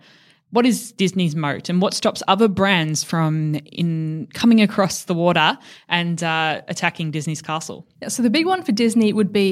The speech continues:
Speaker 2: its brand and intangible assets. So the stuff that you can't physically see, but, you know, the licenses, the patents, the goodwill. So yeah, obviously Disney is such an iconic brand. It's something that everyone would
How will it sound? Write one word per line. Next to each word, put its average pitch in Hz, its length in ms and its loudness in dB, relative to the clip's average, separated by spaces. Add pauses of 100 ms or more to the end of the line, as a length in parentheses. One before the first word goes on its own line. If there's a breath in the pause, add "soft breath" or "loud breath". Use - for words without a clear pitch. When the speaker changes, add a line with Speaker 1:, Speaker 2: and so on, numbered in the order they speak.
Speaker 2:
its 202 160 -2
brand 262 640 0
and 202 160 2
intangible 196 420 2
assets. 185 420 -4
So 208 120 0
the 190 80 2
stuff 214 260 0
that 220 80 -2
you 190 120 -2
can't 196 280 -2
physically 196 320 0
see, 269 400 0 (480 loud breath)
but, - 80 -4
you 208 60 0
know, 190 100 2
the 190 140 0
licenses, 185 840 0
the 202 100 -6
patents, 190 540 -2
the 202 100 -4
goodwill. 180 520 -2 (100)
So 214 140 -4
yeah, 196 180 -2
obviously 233 280 2
Disney 190 380 0
is 180 140 -4
such 196 300 -2
an 196 40 2
iconic 185 380 0
brand. 180 360 0 (380 loud breath)
It's 202 160 -8
something 196 280 -4
that - 240 -8 (160)
everyone 196 540 4
would 180 180 -6